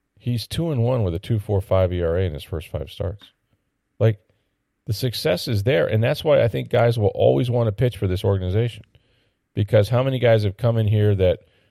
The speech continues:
sort of stammered around with a six or five E R A, and they get here and they do exactly this. They get paid either here or somewhere else. Um, I think they're willing to take the risk. Whatever it is,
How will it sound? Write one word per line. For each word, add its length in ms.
sort 220
of 60
stammered 400
around 340
with 120
a 60
six 440
or 60
five 380
E 140
R 180
A, 120
and 80
they 80
get 200
here 200
and 100
they 80
do 160
exactly 520
this. 300
They 120
get 280
paid 340
either 220
here 280
or 60
somewhere 460
else. 380
Um, 460
I 80
think 180
they're 100
willing 280
to 60
take 260
the 80
risk. 280
Whatever 400
it 60
is, 400